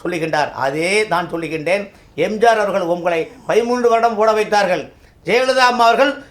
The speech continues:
ரெண்டாயிரத்தி பதினெண்டுல இருந்து ரெண்டாயிரத்தி இருபத்தொன்று வரைக்கும் பத்தாண்டு காலம் திமுக என்ற எதிர்க்கட்சி இல்லாமல் ஒரு நிலைப்பாடு உருவாக்கினாரா இல்லையா? அப்படின்ற அன்று நிலைமை இங்கன்னு சொல்லிக்கலாம். ரெண்டாயிரத்தி ஆறில் நீங்கள் சிறுபான்மை மைனாரிட்டி ஆட்சி என்ற பேர் வ-, இது வ-, இங்க வைக்கின்ற போது ஜெயலலிதா அம்மையார்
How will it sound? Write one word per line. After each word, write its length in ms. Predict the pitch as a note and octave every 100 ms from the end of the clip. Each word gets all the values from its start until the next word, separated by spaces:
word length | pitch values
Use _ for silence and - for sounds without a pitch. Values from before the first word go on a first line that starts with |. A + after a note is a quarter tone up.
| -
ரெண்டாயிரத்தி 540 | F#3 A#3+ C#4 C4+ B3+
பதினெண்டுல 260 | A3+ B3 A#3+
இருந்து 220 | A#3+ C4+
ரெண்டாயிரத்தி 380 | B3 A#3 C4 C4
இருபத்தொன்று 420 | A#3 C4 C4+ A#3+
வரைக்கும் 240 | B3+ D4 -
பத்தாண்டு 560 | C4+ C#4 D#4 D4+ D4
காலம் 340 | D4 E4 D4 E3+ - -
திமுக 400 | A#3+ D4 D4 C#4
என்ற 320 | C4+ B3 A3
எதிர்க்கட்சி 420 | B3 D4+ - C#4+ C#4
இல்லாமல் 560 | A#3+ B3 C4+ C#4+ D4
ஒரு 120 | C4
நிலைப்பாடு 500 | G#3 G#3+ B3 A#3+ A#3+
உருவாக்கினாரா 440 | G#3 A3 G#3+ G#3+ A3
இல்லையா? 340 | G3 F#3+ F#3 - - -
அப்படின்ற 340 | D#3 F#3 B3 B3+
அன்று 420 | F#3+ G3+ C4 C#4+
நிலைமை 440 | C4 C#4+ D4 C#4
இங்கன்னு 40 | C4+
சொல்லிக்கலாம். 460 | A3+ A#3+ A3+ G#3 - - -
ரெண்டாயிரத்தி 460 | F3+ B3 C4+ B3
ஆறில் 260 | A#3+ B3 C4+
நீங்கள் 280 | B3+ A#3 A3
சிறுபான்மை 540 | A3 A#3+ C#4 C#4 C4
மைனாரிட்டி 500 | F#3+ A3 C#4 C4 C4
ஆட்சி 320 | A#3+ A#3 -
என்ற 320 | A#3+ A3 G#3 - - -
பேர் 200 | A#3+ B3+
வ-, 180 | A3+
இது 120 | A3 A3
வ-, 280 | G#3 G3+
இங்க 160 | G#3 G3
வைக்கின்ற 340 | G3 G3 B3
போது 480 | F3+ G3 G#3 B3 - - -
ஜெயலலிதா 420 | A3+ C#4 C4+ B3
அம்மையார் 440 | A3 G3 A#3 C4+